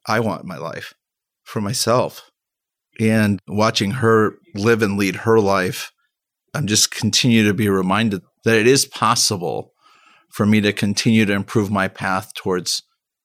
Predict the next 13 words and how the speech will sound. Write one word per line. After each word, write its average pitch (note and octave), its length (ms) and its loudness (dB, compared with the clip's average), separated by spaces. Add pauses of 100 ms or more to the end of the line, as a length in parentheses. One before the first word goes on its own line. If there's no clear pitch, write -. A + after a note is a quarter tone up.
the A2+ 120 4
things A#2 280 0
that G#2 120 2
make G#2 220 0
me G#2 140 0
happy, F#2+ 420 -4
because G#2 320 -4
that G2 160 0
makes G2 240 -6
me G2 80 -2
a F#2 80 -6
better E2+ 240 -4
husband, F#2 580 -8